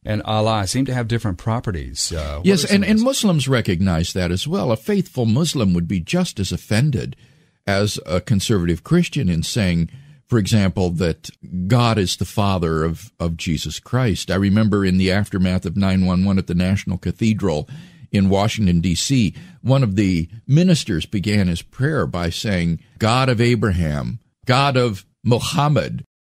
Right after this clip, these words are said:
Speaker 2: father of Jesus Christ." And I thought to myself, That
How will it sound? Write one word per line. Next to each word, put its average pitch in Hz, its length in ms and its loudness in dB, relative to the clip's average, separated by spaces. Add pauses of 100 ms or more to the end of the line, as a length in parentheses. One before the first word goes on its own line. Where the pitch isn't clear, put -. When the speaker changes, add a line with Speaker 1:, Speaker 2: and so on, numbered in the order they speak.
(240)
Speaker 2:
father 139 420 2
of 90 80 0
Jesus 92 380 0
Christ." 69 420 -4
And 107 180 0
I 92 100 0
thought 110 280 -2
to 92 60 -4
myself, 92 540 -2
That 156 380 -2